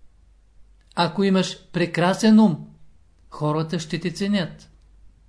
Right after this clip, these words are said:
Ако имаш прекрасно сърце, хората ще те ценят. Нямаш ли този ум,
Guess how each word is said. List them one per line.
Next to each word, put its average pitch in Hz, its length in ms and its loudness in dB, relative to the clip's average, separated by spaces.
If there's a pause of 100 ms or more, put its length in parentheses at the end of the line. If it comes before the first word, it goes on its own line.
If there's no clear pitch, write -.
(520)
Ако 160 300 -6
имаш 160 520 -4 (100)
прекрасно 160 560 -2
сърце, 175 640 -4 (920)
хората 160 720 -4
ще - 200 -10
те 156 140 -8
ценят. 170 600 -8 (1300)
Нямаш 170 560 -2
ли 170 380 -4
този 185 380 0
ум, 160 220 -2